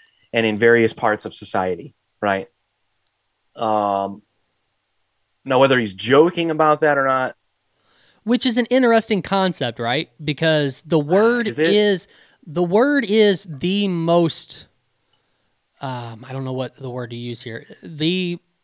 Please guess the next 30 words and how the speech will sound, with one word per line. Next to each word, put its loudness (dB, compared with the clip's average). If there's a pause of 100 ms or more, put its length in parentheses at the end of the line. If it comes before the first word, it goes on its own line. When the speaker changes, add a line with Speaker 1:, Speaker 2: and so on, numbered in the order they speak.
(680)
Speaker 2:
maybe 2
the 4
most 4
interesting 2
word 2
out 0
there -2
because 0
it -2
can -2
be -2
used -2 (960)
to 2
mean 2
all 6
different 0
emotions -4 (640)
depending -2
on 2
who 4
it 2
is 0
that's -4
using -2
the -4
word. -4 (460)
Speaker 1:
Yeah, -2
yeah, 0
that's -4
the, -6